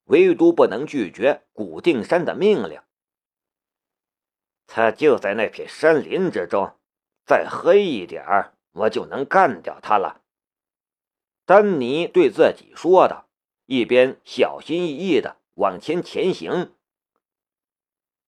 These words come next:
耳麦里传来了同伙凯恩的声音：“丹尼，他已经被我们堵在了那片树林里，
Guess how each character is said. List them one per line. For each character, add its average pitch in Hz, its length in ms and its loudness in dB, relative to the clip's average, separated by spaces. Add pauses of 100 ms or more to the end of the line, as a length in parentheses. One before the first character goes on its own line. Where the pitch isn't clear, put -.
耳 151 300 6
麦 202 300 6
里 107 260 0
传 147 300 -2
来 139 100 4
了 135 140 2
同 147 320 -6
伙 82 380 -6 (100)
凯 78 280 -12
恩 190 220 0
的 127 120 0
声 104 200 -4
音 90 160 -10 (1300)
：“丹 123 180 2
尼， 127 60 2 (640)
他 - 160 0
已 107 180 -4
经 127 160 -4
被 143 140 4
我 87 160 0
们 139 180 -4
堵 87 240 -10
在 143 160 4
了 110 300 2
那 120 160 0
片 95 180 -8
树 123 220 0
林 147 240 2
里， 95 140 -4